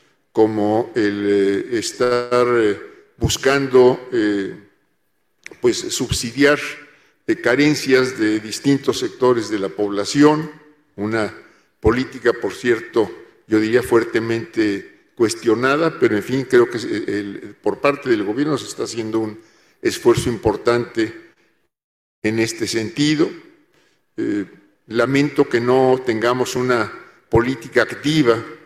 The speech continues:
de acercamiento con América Latina que pudiera, eh, pues, representar siquiera un principio, un intento de avanzar en, en lo que pudiera ser, eh, la integración del,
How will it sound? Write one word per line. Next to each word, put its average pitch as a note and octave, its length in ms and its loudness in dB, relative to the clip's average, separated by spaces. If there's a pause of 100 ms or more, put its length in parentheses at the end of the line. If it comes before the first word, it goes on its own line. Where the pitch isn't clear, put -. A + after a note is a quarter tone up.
(460)
de A#2+ 140 2
acercamiento A#2+ 760 0
con A2+ 180 0
América B2 400 2
Latina B2+ 420 0
que A#2+ 120 -8
pudiera, A#2+ 500 2 (560)
eh, G2+ 480 0
pues, - 360 0
representar C3 840 0
siquiera D3+ 460 0
un D3 120 -2
principio, C#3+ 600 -2
un C#3+ 80 0
intento C#3 600 0 (440)
de A#2 140 2
avanzar A2+ 460 2
en, A#2 260 -2
en G#2+ 160 -4
lo G#2 100 0
que - 80 -16
pudiera B2+ 300 2
ser, A#2+ 180 0 (100)
eh, G#2 600 -2
la A2 120 0
integración A#2 720 -2
del, G2 340 -6